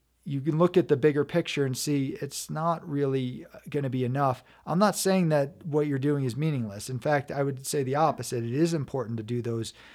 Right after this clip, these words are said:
those pieces of it. If you're able to protect this one area of national forest or one timber sale, that is huge. That's the foundation of all. So it is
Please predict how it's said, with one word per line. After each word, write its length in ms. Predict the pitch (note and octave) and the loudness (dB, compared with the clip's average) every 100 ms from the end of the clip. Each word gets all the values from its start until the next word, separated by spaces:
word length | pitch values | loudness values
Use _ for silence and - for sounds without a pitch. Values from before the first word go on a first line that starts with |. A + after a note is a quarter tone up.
| - _ | -20 _
those 340 | C3 A#2+ A2 - | -2 0 -2 -6
pieces 460 | - D3 A#2+ A#2 | -2 0 0 -2
of 120 | A#2 | -2
it. 60 | A2+ | -2
If 100 | A2+ | -2
you're 140 | C#3 | 2
able 220 | C#3 D3 D3+ | 2 2 2
to 60 | |
protect 460 | C3 C3 C#3+ B2+ - | 0 -2 -2 -4 -4
this 220 | B2+ - | -8 -4
one 160 | C3 B2+ | -2 0
area 320 | B2+ B2 B2 | 0 0 0
of 80 | A#2+ | -2
national 320 | B2 A#2 B2+ | -4 -4 -8
forest 360 | - B2+ A#2 | -4 -2 -2
or 60 | B2 | -2
one 220 | A#2+ B2 | -4 -4
timber 300 | A#2+ C3 B2 | -4 -4 -4
sale, 380 | A#2 C3 A#2+ A2 - - - | -4 -2 -2 -2 -8 -20 0
that 200 | D#3 D3+ | 4 4
is 180 | C3+ - | 4 0
huge. 340 | - G3 G#2+ | 0 2 2
That's 220 | A#2 C3 | 0 -2
the 140 | - D3 | -2 -4
foundation 680 | - D3 C#3+ B2 C#3 C#3 C3 | -2 -2 0 2 2 0 -2
of 100 | B2 | 0
all. 260 | D3 F#2 | 0 0
So 240 | F#2+ C#3 C3 | -4 -2 0
it 80 | A#2+ | 2
is 180 | A2+ | 0